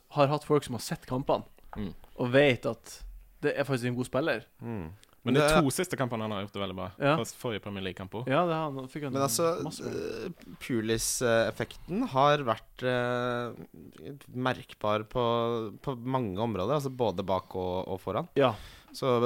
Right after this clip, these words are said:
Speaker 3: han i Deje hadde jo tenkt å selge på billigsalg nå i januar,
Speaker 1: Til
Speaker 3: for
Speaker 1: West
Speaker 3: han,
Speaker 1: Ham.
Speaker 3: for han hadde floppet så jævlig.
Speaker 1: Mm.
Speaker 3: Eh, mens, eh, så viser det seg at det er en god fotballspiller i gutten.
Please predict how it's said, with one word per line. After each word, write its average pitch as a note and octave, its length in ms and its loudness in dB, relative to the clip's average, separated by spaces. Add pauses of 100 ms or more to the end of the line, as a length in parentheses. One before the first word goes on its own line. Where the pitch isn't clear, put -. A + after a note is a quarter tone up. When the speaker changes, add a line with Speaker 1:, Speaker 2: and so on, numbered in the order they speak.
(160)
Speaker 3:
han A#2 180 0
i A#2 80 2
Deje A#2 360 6 (160)
hadde A#2+ 180 2
jo G#2+ 80 2
tenkt F#2+ 320 -6
å G2 40 -4
selge F2 440 -4
på F#2 100 -10
billigsalg F2 540 -4
nå F2+ 80 -6
i E2+ 80 -4
januar, G#2+ 380 0
Speaker 1:
Til C3+ 100 2
Speaker 3:
for B2+ 60 4
Speaker 1:
West A#2+ 160 2
Speaker 3:
han, G#2+ 80 0
Speaker 1:
Ham. A2 40 -6
Speaker 3:
for A#2 160 -4
han G#2 140 0
hadde G2+ 80 -4
floppet F2 400 -4
så E2+ 140 -4
jævlig. A2 280 -2
Speaker 1:
Mm. C3 280 -2 (480)
Speaker 3:
Eh, A2 560 2
mens, A2+ 680 2
eh, A2 300 4 (160)
så - 120 -4
viser A#2 260 -2
det - 40 -12
seg D3+ 140 4
at - 80 -6
det F3 80 4
er D3+ 100 4
en D#3 80 0
god D3 160 2
fotballspiller A#2+ 640 -2 (520)
i B2 200 -2
gutten. C3+ 420 0